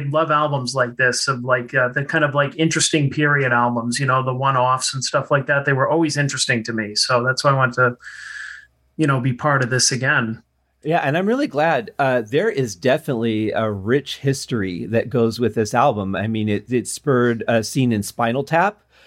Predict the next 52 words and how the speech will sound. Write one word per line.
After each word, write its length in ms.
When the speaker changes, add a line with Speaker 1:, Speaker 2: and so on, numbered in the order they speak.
Speaker 2:
from 280
their, 420
their 220
first 420
concert 480
where 180
the 160
midget, 440
uh, 160
that 220
they 140
had, 580
uh, 400
Speaker 1:
<laughs> 160
Speaker 2:
walking 340
across 240
Speaker 1:
Yeah. 80
Speaker 2:
the 60
thing 260
was 120
supposed 340
to 60
fall 240
on 140
a 60
mattress 440
and 80
somebody 300
had 100
moved 200
the 80
mattress. 520
So 240
when 160
the 100
screaming, 760
the 100
pre-recorded 580
screaming 380
stopped, 440
there 200
was 200
still 300
screaming 420
going 280
on 200
because 400
he 140
had 120
hit 200
the 80
floor. 600